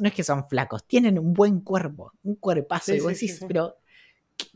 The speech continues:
Speaker 1: qué pedazo de forro?". Bueno.
Speaker 2: Bueno, el otro día estaba hablando con un amigo que se hizo muy fanático del gimnasio, obviamente no es, no es, no es ni vos ni, ni yo, em, y le decía como, "No, bueno,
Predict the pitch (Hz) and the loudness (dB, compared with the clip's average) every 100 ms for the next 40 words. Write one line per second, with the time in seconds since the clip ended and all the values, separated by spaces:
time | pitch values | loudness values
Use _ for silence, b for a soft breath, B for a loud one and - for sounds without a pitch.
0 | - - 226 - 143 160 202 - 185 156 | -16 -6 -6 -4 -4 -4 -6 -6 -2 0
1 | 139 - 196 196 151 143 165 165 190 160 | 0 0 0 2 0 2 2 2 0 -2
2 | 160 180 185 196 208 202 196 196 196 180 | -2 -2 0 0 0 0 -2 0 -2 -4
3 | 180 196 208 196 - 165 180 170 180 170 | -4 -2 -4 -4 -8 -6 -6 -6 -4 -6
4 | 180 180 170 156 143 - 156 160 180 - | -6 -4 -4 -6 -8 -10 -8 -4 -6 -6
5 | 175 180 254 - _ 156 139 143 143 139 | -6 -6 -8 -16 _ -8 -6 -4 -4 -6
6 | 135 - 151 143 156 156 139 151 147 160 | -6 -6 -6 -4 -4 -6 -4 -2 0 0
7 | 160 180 151 143 143 143 160 139 - 160 | -2 -8 -8 -8 -10 -12 -10 -8 -2 -2
8 | 202 - b b b b - 175 170 165 | -2 -10 b b b b -8 -4 -2 -2
9 | 160 156 156 151 151 160 - - 208 233 | -4 -6 -6 -6 -8 -10 -18 -10 -8 -8
10 | 233 _ 202 175 170 208 190 175 226 240 | -10 _ -6 -6 -4 -6 -6 -6 -2 2
11 | 233 226 190 156 | 2 2 -2 -6